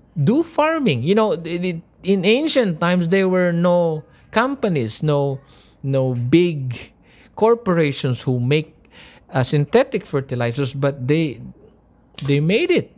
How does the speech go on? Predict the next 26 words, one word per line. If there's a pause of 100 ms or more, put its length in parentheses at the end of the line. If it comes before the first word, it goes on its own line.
I
mean,
they
were
so
successful.
In
fact,
if
you
read
the
Bible
during
famines, (340)
read,
uh, (320)
h-,
you
know, (760)
the
success
of (880)
Abraham, (220)
Isaac, (220)
Jacob,